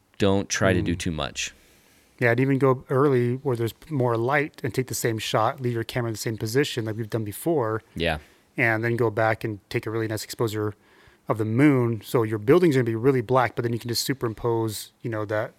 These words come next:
Speaker 2: that cleaner image in there and really marry the two well. So
Speaker 1: there was one photographer who was already at the location, had his tripod out and his camera going, and then he left.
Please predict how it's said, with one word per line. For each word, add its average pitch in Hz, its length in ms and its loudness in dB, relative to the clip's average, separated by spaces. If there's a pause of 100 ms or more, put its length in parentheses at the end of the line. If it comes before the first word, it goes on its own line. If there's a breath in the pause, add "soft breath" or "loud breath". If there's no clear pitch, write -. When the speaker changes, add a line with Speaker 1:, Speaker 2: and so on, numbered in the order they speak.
Speaker 2:
that 127 180 -6
cleaner 123 320 -2
image 104 320 -8
in 110 100 -4
there 101 320 -6 (380 soft breath)
and 107 120 -4
really 117 220 -2
marry 113 320 -2
the 104 100 -6
two 110 220 -10
well. 98 320 -6
So 139 320 -16 (280 loud breath)
Speaker 1:
there 131 100 6
was 156 120 4
one 165 180 0
photographer 117 680 2
who 92 120 0
was 90 160 -2
already 107 300 4
at 101 140 2
the 95 100 -4
location, 92 520 0
had 98 160 0
his 92 100 0
tripod 104 440 2
out 95 80 4
and 76 80 -4
his 73 100 -6
camera 90 360 0
going, 76 520 -2
and 98 140 -4
then 101 140 0
he 104 140 0
left. 104 540 -2